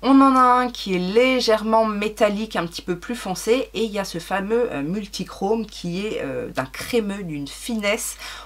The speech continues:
On a l'impression effectivement de se, de se parer de métal sur la paupière. C'est, euh, ça, ça fait vraiment son effet. Et donc, euh, bah, du coup, j'ai réalisé ce look.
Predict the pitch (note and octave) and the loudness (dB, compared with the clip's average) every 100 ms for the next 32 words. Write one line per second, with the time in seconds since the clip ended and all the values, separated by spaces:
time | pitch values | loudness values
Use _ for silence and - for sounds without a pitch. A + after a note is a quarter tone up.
0 | - A3 A#3 A#3 A3 G#3+ A3 - A3+ G#3 | -4 2 4 4 2 0 -6 -4 -2 -2
1 | F#3 F3+ F#3+ F#3 G3 E3 D#3+ - D#3 - | -6 -8 -4 -4 -4 -6 -8 -6 -8 -8
2 | C3 C#3 D#3 D3+ E3+ - G#3+ G3+ G#3 G#3+ | -12 -8 -6 -6 -10 -2 0 0 -2 -4
3 | E3 D#3 E3+ G#3+ G#3+ G#3+ G#3 F#3+ - E3 | -2 0 0 -2 0 2 2 -2 -4 -2
4 | D#3+ - - - - G3 G3 - - - | -2 -4 -10 -4 -2 -2 -4 -16 -16 -14
5 | - - F#3 E3+ D3 C#3+ C3 C3+ - - | -6 0 0 2 0 0 0 -2 -4 -4
6 | - A#2+ F3+ D3+ D#3+ G3 A#3 - F#3+ D#3+ | -4 -6 -6 -2 0 2 0 -2 -2 -2
7 | - A3 C#4 - - - - A#3+ G3 A#3 | -2 -2 -2 -6 -18 -10 0 4 6 4
8 | E4+ - - E3+ D#3+ D3+ D3 C#3 B2+ A2+ | 4 0 2 4 6 4 4 2 0 -2
9 | - A#2+ D3+ F3+ F3+ - B3 D#4+ - D#3+ | -6 -2 0 0 -2 0 2 2 0 -2
10 | G3 G3 F3 D#3 D#3 A#3 - G#3 D3+ - | 0 2 2 2 2 0 2 -2 -4 -6
11 | - | -10